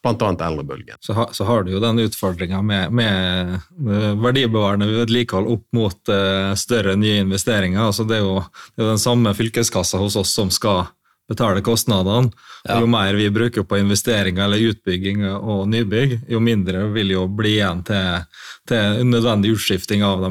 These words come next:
Speaker 2: eksisterende byggene. Og, og det er jo ikke til å legge skjul på at i, i offentlig sektor så er det et vedlikeholdsetterslep som, som på et eller annet tidspunkt må, må tas igjen. Og hvis vi fortsetter å investere i nye bygg og beholde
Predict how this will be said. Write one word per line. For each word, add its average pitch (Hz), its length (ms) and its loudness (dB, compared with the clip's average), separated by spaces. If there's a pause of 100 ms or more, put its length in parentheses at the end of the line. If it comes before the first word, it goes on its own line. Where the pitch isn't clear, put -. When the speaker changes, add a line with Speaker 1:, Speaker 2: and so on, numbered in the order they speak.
Speaker 2:
eksisterende 98 580 0
byggene. 101 400 -2
Og, 101 160 0
og 107 80 -2
det 110 80 0
er 98 80 0
jo 87 60 -2
ikke - 160 -4
til 123 80 2
å - 20 2
legge 104 240 0
skjul 92 300 -2
på 95 160 0
at - 100 -10
i, 101 140 2 (340)
i 113 160 2
offentlig 95 400 -2
sektor 98 320 -2
så 113 160 0
er 95 160 0
det 87 140 -2
et 90 160 -6
vedlikeholdsetterslep 107 880 -2 (340)
som, 101 280 0 (100)
som 110 320 -2
på 107 80 2
et 104 140 -2
eller 101 160 0
annet 95 100 -2
tidspunkt 98 400 -2
må, 98 140 2 (580)
må 104 160 2
tas 113 320 0
igjen. 127 320 4
Og 113 240 2
hvis 113 160 0
vi 104 80 -2
fortsetter - 560 -2
å 98 160 0 (400)
investere 110 480 2
i 101 80 4
nye 113 160 2
bygg 104 240 0
og 104 240 2
beholde 104 460 2